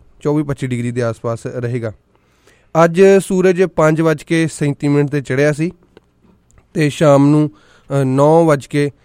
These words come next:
ਚਾਰ ਮਿੰਟ 'ਤੇ ਜਿਹੜਾ ਸੂਰਜ ਉਹ ਅੱਜ ਛੁਪੇਗਾ। ਹਵਾ ਇਸ ਵਕਤ ਕੋਈ ਤਿੰਨ ਕੁ ਕਿਲੋਮੀਟਰ ਪ੍ਰਤੀ ਘੰਟੇ ਦੀ ਰਫ਼ਤਾਰ ਨਾਲ ਵਗ ਰਹੀ ਹੈ,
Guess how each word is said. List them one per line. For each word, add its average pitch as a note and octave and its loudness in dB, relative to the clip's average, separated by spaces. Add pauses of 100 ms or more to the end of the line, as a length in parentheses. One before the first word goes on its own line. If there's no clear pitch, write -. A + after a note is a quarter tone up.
(160)
ਚਾਰ C#3 0
ਮਿੰਟ C3+ 0
'ਤੇ C3 -4
ਜਿਹੜਾ B2+ -4
ਸੂਰਜ B2+ -6
ਉਹ C3 -2
ਅੱਜ A#2+ -8
ਛੁਪੇਗਾ। A#2+ -8
ਹਵਾ C#3+ -2
ਇਸ E3 -4
ਵਕਤ E3+ -6
ਕੋਈ D#3+ -2
ਤਿੰਨ F3 -2
ਕੁ G3 -8
ਕਿਲੋਮੀਟਰ C#3+ -2
ਪ੍ਰਤੀ C3 -6
ਘੰਟੇ C3 -2
ਦੀ A#2+ -4
ਰਫ਼ਤਾਰ A#2+ -2
ਨਾਲ A#2+ 0
ਵਗ A#2 -2
ਰਹੀ C#3 -2
ਹੈ, D3+ -2